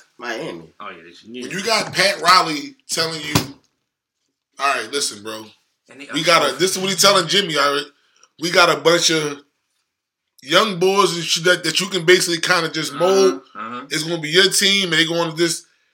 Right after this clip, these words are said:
Speaker 3: they gonna take on, like, your personality," and that's how that really is. Like,
Speaker 2: Mm-hmm.
Speaker 1: And then
Speaker 3: And,
Speaker 1: they
Speaker 3: and
Speaker 1: brought in Jay Crowder to help
Speaker 3: right,
Speaker 1: him, so
Speaker 3: and, like,
Speaker 1: you
Speaker 3: they
Speaker 1: don't
Speaker 3: show,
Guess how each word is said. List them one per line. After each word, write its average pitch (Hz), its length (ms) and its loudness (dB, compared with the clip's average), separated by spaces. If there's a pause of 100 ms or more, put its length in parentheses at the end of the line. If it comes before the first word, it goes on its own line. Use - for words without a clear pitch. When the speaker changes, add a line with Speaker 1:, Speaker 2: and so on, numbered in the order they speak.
(100)
Speaker 3:
they 160 100 2
gonna 170 220 4
take 185 220 6
on, 180 180 2
like, 170 160 4
your 190 140 4
personality," 220 840 4 (600)
and 165 100 -2
that's 180 140 8
how 196 120 8
that 202 180 4
really 214 180 2
is. 226 220 4
Like, 190 260 4 (420)
Speaker 2:
Mm-hmm. 123 260 -12
Speaker 1:
And 175 80 -4
then 190 180 6
Speaker 3:
And, - 100 -4
Speaker 1:
they 202 60 8
Speaker 3:
and 202 100 4
Speaker 1:
brought 143 100 -4
in 135 160 -8
Jay 135 160 -6
Crowder 160 320 -8
to 139 160 -8
help 160 40 0
Speaker 3:
right, 180 240 6
Speaker 1:
him, 127 160 -6
so 170 100 0
Speaker 3:
and, 170 80 2
like, 190 120 8
Speaker 1:
you 156 60 0
Speaker 3:
they 196 60 8
Speaker 1:
don't 190 120 4
Speaker 3:
show, 240 300 6